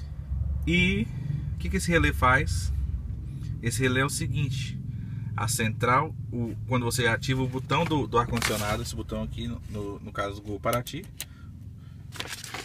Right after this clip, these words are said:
esse botão manda o sinal pra central, a central diz quando vai armar o ar-condicionado, o compressor no caso,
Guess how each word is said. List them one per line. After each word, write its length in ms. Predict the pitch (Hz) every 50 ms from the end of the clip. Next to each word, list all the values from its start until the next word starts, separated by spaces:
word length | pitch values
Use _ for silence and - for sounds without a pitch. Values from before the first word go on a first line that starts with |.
| - - - - - - - - - - - - - - - -
esse 180 | 113 117 - 127
botão 420 | 117 113 117 - 123 113 107 98 -
manda 460 | - 120 120 123 127 135 143 151 143 139
o 60 | 131
sinal 240 | - 120 117 113 110
pra 120 | - 113
central, 500 | - 127 123 123 - 120 120 120 123 123 -
a 100 | 117 123
central 540 | - - 123 120 120 120 120 123 123 - - - - - - - - - - - - - - - - - - -
diz 460 | 117 110 117 120 127 131 - - - - - -
quando 480 | 151 147 156 170 160 151 151 135 120 - - - - - -
vai 220 | 107 113 113 110
armar 240 | 110 113 113 110 110
o 40 | 110
ar-condicionado, 640 | 110 - 117 104 - 110 113 113 120 131 139 - - - - - -
o 80 | 104
compressor 500 | - 117 113 - - 104 - - - 120
no 80 | 117 113
caso, 400 | - - 120 139 151 156 165